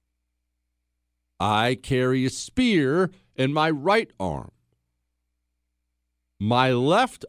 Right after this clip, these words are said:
arm with the shield in it,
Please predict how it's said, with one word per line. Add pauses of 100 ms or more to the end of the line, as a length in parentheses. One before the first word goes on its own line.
arm (500)
with
the
shield
in
it,